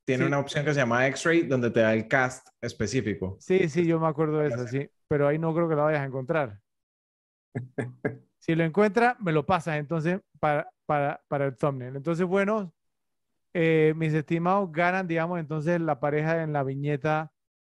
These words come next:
Speaker 2: eh, que hablan, digamos, sobre, eh, subir nueve pisos adicionales en, en el ascensor. Eso fue, fueron los, los que se crearon en el mismo barrio y que no se conocieron.
Speaker 3: Ajá.
Speaker 2: Se vinieron a conocer, digamos, entonces en, en otra ciudad, en Chicago.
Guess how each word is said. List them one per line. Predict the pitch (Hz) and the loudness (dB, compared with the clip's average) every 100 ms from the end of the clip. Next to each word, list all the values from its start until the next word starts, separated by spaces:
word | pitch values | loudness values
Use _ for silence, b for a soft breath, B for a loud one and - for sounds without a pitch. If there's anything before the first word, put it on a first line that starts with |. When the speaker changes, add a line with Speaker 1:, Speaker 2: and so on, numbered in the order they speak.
| _ _ | _ _
Speaker 2:
eh, | 151 135 | -2 0
que | - | 2
hablan, | 151 156 156 | 2 2 0
digamos, | 147 156 165 | 0 -2 -2
sobre, | 156 139 131 127 127 139 170 | 0 2 2 0 0 -4 -2
eh, | 139 127 127 123 123 123 _ _ _ _ _ - | -2 0 0 0 -2 -6 _ _ _ _ _ -20
subir | - 151 147 151 | -10 -4 -2 0
nueve | 165 165 | -2 0
pisos | 175 160 | -2 0
adicionales | 165 131 143 156 165 156 | 0 0 -2 -2 -2 -2
en, | |
en | 185 | -4
el | 170 | -2
ascensor. | 151 131 147 135 175 214 | -2 -2 -4 0 0 0
Eso | 170 180 | 0 2
fue, | 208 214 - _ - | 4 4 2 _ 0
fueron | 196 226 | 2 4
los, | 220 196 | 2 2
los | 190 | -2
que | 170 | -4
se | 135 143 | -6 -2
crearon | 156 180 | 0 2
en | 190 | 2
el | |
mismo | 170 180 175 | 0 0 2
barrio | 175 180 | 0 0
y | |
que | 165 | -4
no | 156 | -6
se | 151 | -6
conocieron. | 165 151 135 156 151 175 - - | -4 -2 -2 0 0 -2 -10 -8
Speaker 3:
Ajá. | 123 117 208 95 87 | -2 -2 -4 -8 -10
Speaker 2:
Se | 139 | -2
vinieron | 147 156 165 | 0 2 0
a | 147 | 0
conocer, | 143 131 147 | -4 -2 0
digamos, | 147 151 | 0 -2
entonces | 151 147 135 151 151 - | -2 -2 -2 -2 -4 -6
en, | 151 127 135 | -8 -8 -8
en | 139 | -6
otra | 131 151 135 | -4 -4 -4
ciudad, | 131 | -6
en | 123 | -6
Chicago. | - 113 113 | -10 -10 -10